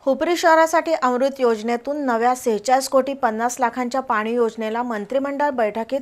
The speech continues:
प्रशासकीय मंजुरी मिळाली आहे. योजनेच्या कामास लवकरच सुरुवात होणार आहे, त्यामुळे शहरवासियांनी फटाक्यांची आतषबाजी आणि आनंदोत्सव साजरा केला. नगराध्यक्ष जयश्री घाट यांच्यासह महावीर घाट, अमित घाट यांनी याबाबत पाठपुरावा केला होता.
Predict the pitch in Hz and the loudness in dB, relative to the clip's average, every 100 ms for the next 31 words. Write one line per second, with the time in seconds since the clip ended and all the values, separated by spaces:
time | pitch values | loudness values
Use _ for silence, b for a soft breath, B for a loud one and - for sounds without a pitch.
0 | 269 220 214 254 269 311 294 226 214 208 | -2 -2 0 -2 0 -2 -2 -2 -2 -2
1 | 214 208 196 196 - - - - - - | -2 0 0 0 -2 -8 -20 -20 -20 -16
2 | 233 262 269 254 330 339 370 349 311 302 | 4 10 10 8 4 4 4 2 2 2
3 | 320 277 233 226 285 320 294 240 226 233 | 0 2 2 4 4 4 2 4 4 2
4 | 226 226 240 262 392 B B - 294 339 | 2 4 4 2 -2 B B 4 6 6
5 | 359 359 294 269 302 269 262 277 285 285 | 4 2 0 2 4 4 2 -2 -2 -2
6 | 240 226 247 269 262 - 226 233 254 262 | 0 0 0 -2 -4 -4 -2 -2 -4 -2
7 | 254 254 226 285 269 262 - 233 240 254 | 2 2 0 -4 -4 -4 -4 -4 -2 0
8 | 254 285 311 233 208 214 220 208 190 - | 0 2 0 0 2 0 2 4 2 0
9 | B B B B 226 208 233 226 233 254 | B B B B 0 2 2 2 0 0
10 | 226 226 233 233 254 233 254 294 240 226 | 2 2 0 0 2 4 4 2 -2 0
11 | 240 240 247 254 233 220 233 226 220 247 | -2 0 0 0 0 0 0 0 2 0
12 | 294 - 233 226 208 226 254 294 254 240 | 0 -6 -4 -4 -2 0 0 0 -2 -2
13 | 254 220 208 220 262 262 240 208 208 240 | 0 2 4 2 2 0 2 2 2 0
14 | 226 233 320 - 196 180 185 180 156 | 2 2 0 0 0 0 0 -4 -4